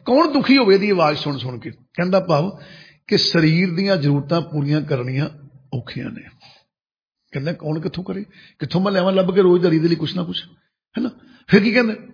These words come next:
ਕਹਿੰਦੇ ਕੰਨੀ ਬੂਝੇ ਦੇ ਰਹਾ। ਕਹਿੰਦੇ ਮੈਂ ਕੰਨਾਂ 'ਚ ਬੂਝੇ ਦੇ ਦਿੱਤੇ।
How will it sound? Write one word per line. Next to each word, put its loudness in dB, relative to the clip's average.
ਕਹਿੰਦੇ 0
ਕੰਨੀ -2
ਬੂਝੇ 0
ਦੇ -2
ਰਹਾ। -6
ਕਹਿੰਦੇ -2
ਮੈਂ 2
ਕੰਨਾਂ -2
'ਚ 0
ਬੂਝੇ -2
ਦੇ -2
ਦਿੱਤੇ। -16